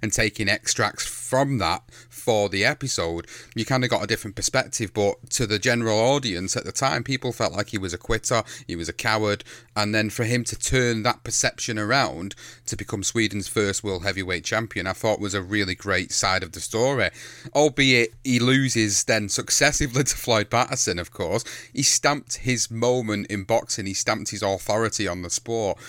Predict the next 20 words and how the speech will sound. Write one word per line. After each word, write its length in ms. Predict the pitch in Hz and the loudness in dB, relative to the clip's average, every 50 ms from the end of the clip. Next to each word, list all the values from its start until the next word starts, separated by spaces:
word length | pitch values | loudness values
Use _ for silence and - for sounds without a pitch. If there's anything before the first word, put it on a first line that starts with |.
| - - - | -20 -10 -2
by 140 | - 95 95 | 0 0 0
knocking 380 | 98 98 98 - - - 101 92 | 2 0 -2 -2 -2 -4 -2 -2
out 220 | 92 92 64 - | -2 -2 -4 -6
Floyd 320 | - - 98 87 87 85 - | -6 -4 -2 -2 -2 -4 -2
Patterson, 580 | 123 135 - - 127 - - 110 87 90 87 | -2 0 0 0 0 -2 -2 -2 -4 -6 -8
who 360 | 78 107 113 107 104 101 98 - - - - - - - - | -6 -2 -2 0 0 -2 -4 -6 -10 -16 -20 -20 -20 -6 -4
obviously 460 | 104 104 101 120 110 - - 107 110 | -4 -2 -2 -2 -4 -4 -4 -4 -4
was 280 | 101 104 107 101 - - | -4 -4 -4 -4 -2 -2
the, 180 | 113 104 - - | -2 -4 -2 -4
the 80 | 123 | -6
guy 300 | 107 - 120 113 123 135 | -4 -2 -2 -2 -2 -2
that 160 | 123 123 - - | -2 -4 -2 -2
everybody 560 | 123 123 - 135 117 - 110 101 107 110 110 | -4 -2 -2 -4 -4 -2 -4 -4 -2 -4 -4
was 200 | 110 120 117 104 | -4 -4 -4 -2
vying 440 | - 117 123 87 104 92 131 113 107 | 0 0 0 0 0 -4 -4 -6 -4
for 340 | - 110 98 90 85 87 | 0 2 2 2 2 0
at 100 | 90 73 | -2 -4
the 60 | 110 110 | -6 -6
time, 460 | - - 127 139 165 170 127 104 95 - | -4 -2 -2 0 0 -2 -2 -4 -2 0
the 160 | 110 98 95 | 0 0 0